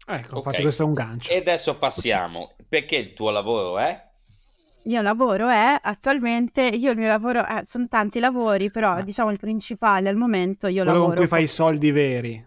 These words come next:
Speaker 1: dici quello.
Speaker 2: Come
Speaker 3: Magari.
Speaker 2: noi.
Speaker 3: Magari. Beh, eh, io al momento lavoro come,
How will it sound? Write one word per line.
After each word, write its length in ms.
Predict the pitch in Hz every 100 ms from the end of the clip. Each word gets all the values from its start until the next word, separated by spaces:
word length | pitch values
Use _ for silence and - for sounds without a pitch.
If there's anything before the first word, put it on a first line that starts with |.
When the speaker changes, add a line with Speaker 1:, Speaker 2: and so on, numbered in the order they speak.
| _
Speaker 1:
dici 420 | 139 123 - -
quello. 320 | 120 113 110 110
Speaker 2:
Come 260 | 175 170 165
Speaker 3:
Magari. 80 |
Speaker 2:
noi. 460 | 156 147 127 107 92 _ _ 135 190
Speaker 3:
Magari. 840 | 220 226 208 208 185 185 190 247 - _ _ _ _ _ _ -
Beh, 180 | 226 -
eh, 160 | 233 233
io 80 | 269
al 80 |
momento 380 | 262 254 294 302
lavoro 500 | 233 196 190 185 180
come, 540 | - 220 180 170 160